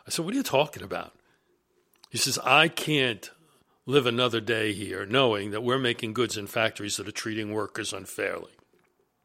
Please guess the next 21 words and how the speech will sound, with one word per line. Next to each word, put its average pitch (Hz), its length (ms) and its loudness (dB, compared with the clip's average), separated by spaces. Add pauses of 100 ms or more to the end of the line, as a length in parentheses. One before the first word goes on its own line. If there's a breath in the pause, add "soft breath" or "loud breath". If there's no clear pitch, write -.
(400)
And 156 120 -6
I - 20 -2
remember 214 460 4
being 131 600 0 (520)
taken 196 260 2
aback 117 420 4
by 95 200 -4
it. 85 180 -14 (1160 soft breath)
And 175 100 0
I 175 40 6
said, 175 300 6
"Um, 160 580 6 (460)
so - 200 0
you're 165 280 6
asking 226 480 4
me 196 100 6
to 185 100 6
be 170 160 4
a 156 60 4
good 139 260 2
guy?" 101 300 -2